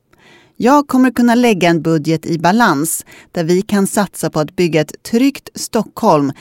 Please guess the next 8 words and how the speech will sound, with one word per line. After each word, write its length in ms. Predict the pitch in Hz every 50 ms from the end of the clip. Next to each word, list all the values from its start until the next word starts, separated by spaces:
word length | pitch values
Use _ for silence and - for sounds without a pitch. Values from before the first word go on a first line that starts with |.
| - - - _
där 100 | - 170
det 80 | 165 156
ska 140 | - - 165
gå 160 | 156 170 160
bra 460 | 143 151 196 220 226 220 208 - - - -
för 140 | 190 170 -
alla 380 | - 175 160 147 143 139 131 131
barn." 520 | 135 - 208 202 143 123 120 92 90 -